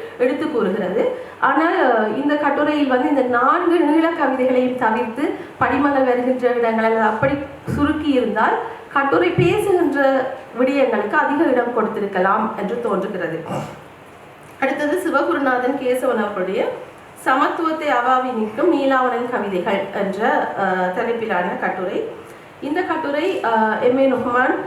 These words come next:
அஹ், ஏ ஜே கனகரத்னா மு-, முதலியானோர் நு-, அஹ், நீலாவணன் சமத்துவ நோக்கை பற்றி, சமூக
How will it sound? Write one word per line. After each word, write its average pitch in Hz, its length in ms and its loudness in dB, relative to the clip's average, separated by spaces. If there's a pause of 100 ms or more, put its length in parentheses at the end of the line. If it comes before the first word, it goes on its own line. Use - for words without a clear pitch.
(280)
அஹ், 208 280 -2
ஏ 262 160 2
ஜே 285 140 -2
கனகரத்னா 262 680 0
மு-, 220 320 0
முதலியானோர் 226 720 0 (200)
நு-, 247 280 4
அஹ், 226 220 2
நீலாவணன் 294 680 2
சமத்துவ 294 520 2
நோக்கை 247 320 2
பற்றி, 220 440 0
சமூக 262 340 0